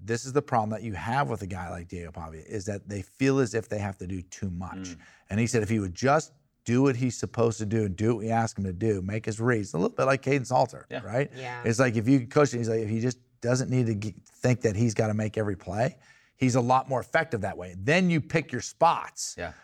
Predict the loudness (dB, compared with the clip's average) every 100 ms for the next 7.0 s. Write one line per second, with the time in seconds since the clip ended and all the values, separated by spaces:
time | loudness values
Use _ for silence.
0 | _ 2 4 4 2 4 4 2 -2 -2
1 | 0 2 0 -2 -2 0 -2 -6 -4 -2
2 | -2 -2 -2 0 0 0 -2 -6 -8 -6
3 | -4 -4 -4 -6 -6 -8 -20 _ _ -2
4 | 2 2 -2 -2 -2 -2 2 4 4 2
5 | 0 -2 -4 0 0 0 -2 -4 -4 -4
6 | -6 -8 -12 -16 -4 2 2 2 -6 -6